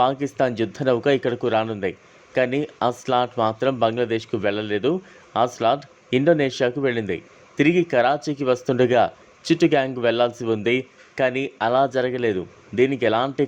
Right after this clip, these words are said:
కారణం కూడా చెప్పలేదు. నౌకకు ఎలాంటి సాంకేతిక సమస్య కూడా రాలేదు. ఇండోనేషియా వెళ్లే సమయంలో అస్లాట్ కొలంబో వెళ్ళింది. అక్కడ మూడు రోజులు ఆగి ఫిబ్రవరి నాలుగున బయలుదేరింది. తిరిగి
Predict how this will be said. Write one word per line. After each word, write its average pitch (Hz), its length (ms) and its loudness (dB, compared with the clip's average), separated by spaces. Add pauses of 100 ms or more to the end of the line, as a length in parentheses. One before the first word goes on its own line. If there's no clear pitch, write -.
కారణం 127 340 -2
కూడా 123 120 0 (100)
చెప్పలేదు. 113 420 0 (520)
నౌకకు 135 460 0
ఎలాంటి 127 400 -2
సాంకేతిక 123 560 -2 (100)
సమస్య 117 320 -2 (100)
కూడా 110 140 2 (100)
రాలేదు. 101 360 -4 (540)
ఇండోనేషియా 151 580 2
వెళ్లే 120 280 2
సమయంలో 113 380 0 (460)
అస్లాట్ 127 460 -4
కొలంబో 123 400 2
వెళ్ళింది. 113 340 0 (440)
అక్కడ 139 200 0 (140)
మూడు 143 280 0
రోజులు 117 320 0 (140)
ఆగి 117 260 -2 (300)
ఫిబ్రవరి 143 420 2 (120)
నాలుగున 135 440 0
బయలుదేరింది. 101 520 -2 (520)
తిరిగి 185 220 2